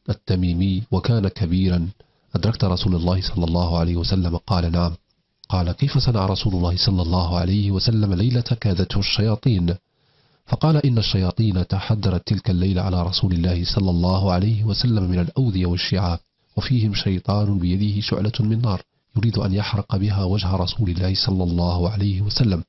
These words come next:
فهبط جبريل عليه السلام فقال: 'يا محمد، قل.' قال: 'ما أقول؟' قال: 'قل أعوذ بكلمات الله التامات من شر ما خلق وذرأ وبرأ، ومن شر ما ينزل من السماء، ومن شر ما يعرج فيها،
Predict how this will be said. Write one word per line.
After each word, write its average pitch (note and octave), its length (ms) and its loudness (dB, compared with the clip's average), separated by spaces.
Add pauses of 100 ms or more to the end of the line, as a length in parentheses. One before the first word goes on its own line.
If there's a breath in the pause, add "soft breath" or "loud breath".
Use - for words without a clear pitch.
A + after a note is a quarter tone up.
(200)
فهبط B2 420 0
جبريل A#2 340 2
عليه G#2 280 2
السلام G#2 460 0
فقال: G#2 520 -2 (340)
'يا A2 140 2
محمد، F2+ 540 0 (180)
قل.' G2 220 0 (360)
قال: B2 220 0
'ما G#2+ 220 0
أقول؟' F#2 460 0 (420)
قال: A#2 180 2
'قل C3+ 220 0
أعوذ G#2+ 260 0
بكلمات F#2+ 520 0
الله F2+ 260 0
التامات F2 800 -2
من G#2+ 120 2
شر A#2 260 2
ما G#2 100 0
خلق A2+ 420 -2
وذرأ G2+ 600 0
وبرأ، F#2+ 380 -2 (500)
ومن G2 140 0
شر A2 220 0
ما F#2 100 0
ينزل G#2 300 0
من G2+ 120 0
السماء، G2 720 0
ومن F#2+ 220 -2
شر G#2 320 -2
ما G2 120 0
يعرج A2 440 0
فيها، G2 420 0